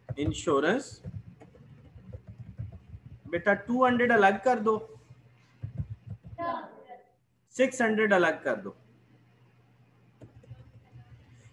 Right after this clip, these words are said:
सर आपने ऐसे क्यों किया है? मैंने आपकी आसानी के लिए किया है।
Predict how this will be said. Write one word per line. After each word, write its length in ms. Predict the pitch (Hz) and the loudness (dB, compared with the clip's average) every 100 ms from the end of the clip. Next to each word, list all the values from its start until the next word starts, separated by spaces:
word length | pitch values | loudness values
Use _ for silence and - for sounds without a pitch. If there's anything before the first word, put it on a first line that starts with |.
| - | -8
सर 200 | 233 240 | 2 6
आपने 320 | 233 226 226 | 6 6 2
ऐसे 220 | 226 - | -2 -2
क्यों 260 | 220 208 208 | -2 2 0
किया 300 | - 127 107 | 0 -2 -2
है? 100 | 104 | -2
मैंने 260 | 139 180 196 | 0 0 4
आपकी 320 | 196 190 202 | 2 2 2
आसानी 460 | 202 214 165 151 160 | 2 2 -2 -2 -2
के 120 | 139 | -2
लिए 200 | 107 110 | -4 -8
किया 240 | - 104 101 | -12 -12 -10
है। 160 | - | -10